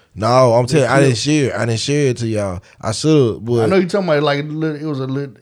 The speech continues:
Speaker 2: uh, Indian looking dude on stage, Mexican looking motherfucker on stage telling jokes.
Speaker 1: And
Speaker 2: And
Speaker 1: then
Speaker 2: then dude in the crowd, like, don't, he, he did the same thing, basically.
Speaker 1: Basically.
Speaker 2: Then, nah, they came out after the Will Smith slap.
Speaker 1: But that's
Speaker 2: I,
Speaker 1: an
Speaker 2: I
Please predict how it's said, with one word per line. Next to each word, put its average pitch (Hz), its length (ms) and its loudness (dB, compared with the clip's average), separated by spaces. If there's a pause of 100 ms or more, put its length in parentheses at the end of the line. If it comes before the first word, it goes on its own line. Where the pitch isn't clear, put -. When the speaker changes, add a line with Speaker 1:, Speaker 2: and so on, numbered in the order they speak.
Speaker 2:
uh, 135 60 -18
Indian 156 400 -2
looking 151 160 -2
dude 151 180 -2
on 151 120 -2
stage, 151 340 -4
Mexican 151 420 -4
looking 147 180 -6
motherfucker 147 360 -8
on 147 60 -8
stage 143 420 -8
telling 143 240 -8
jokes. 147 300 -10 (500)
Speaker 1:
And 110 120 -10
Speaker 2:
And 127 80 -4
Speaker 1:
then 98 100 -4 (180)
Speaker 2:
then 127 160 -14
dude 147 140 -2
in 143 80 -2
the 139 60 -6
crowd, 143 360 -4
like, 120 320 -8 (1200)
don't, 147 320 -4
he, 175 260 -6
he 214 120 0
did 196 180 -2
the 160 40 -6
same 165 280 -4
thing, 143 300 -4
basically. 113 360 -10
Speaker 1:
Basically. 107 540 -2 (180)
Speaker 2:
Then, 156 240 -6
nah, 139 140 0
they 156 140 0
came 135 320 -4
out 117 140 -6
after 120 240 -6
the 117 60 -12
Will 120 180 -8
Smith 123 220 -14
slap. 117 240 -20 (1160)
Speaker 1:
But 131 160 -8
that's 185 180 0
Speaker 2:
I, - 20 -2
Speaker 1:
an 196 60 -2
Speaker 2:
I 160 80 2